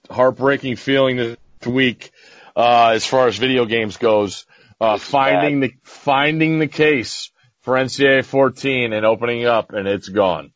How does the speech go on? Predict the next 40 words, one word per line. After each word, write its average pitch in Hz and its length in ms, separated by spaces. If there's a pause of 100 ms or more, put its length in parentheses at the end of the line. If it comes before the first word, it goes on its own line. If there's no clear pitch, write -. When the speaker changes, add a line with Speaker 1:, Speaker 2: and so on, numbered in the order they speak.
(360)
Speaker 2:
Ugh. 98 280 (100)
Speaker 1:
That, 110 320 (160)
that 110 320
was 101 180
rough. 98 380
I 95 120
found 151 340
the 156 40
one 147 420 (300)
the 110 120
year 143 180
before 139 560
with 110 180
Barry 143 300
Sanders 139 480
and 104 100
Robert 113 360
Griffin. 143 640 (480)
Uh, 113 160
I 107 140
called 131 340
every 139 300
GameStop. 139 640
They 123 120
don't 131 220
have 135 260
one 143 160
in 139 100
the 107 60
state 127 300
of 117 80
Connecticut. 131 760 (260)
Speaker 2:
Oh, 117 440
no. 104 60
Speaker 1:
Uh, 104 420 (200)
so 104 460 (140)
we're, 123 340
Speaker 2:
It's - 60
Speaker 1:
uh, 107 240 (120)
Speaker 2:
so, - 80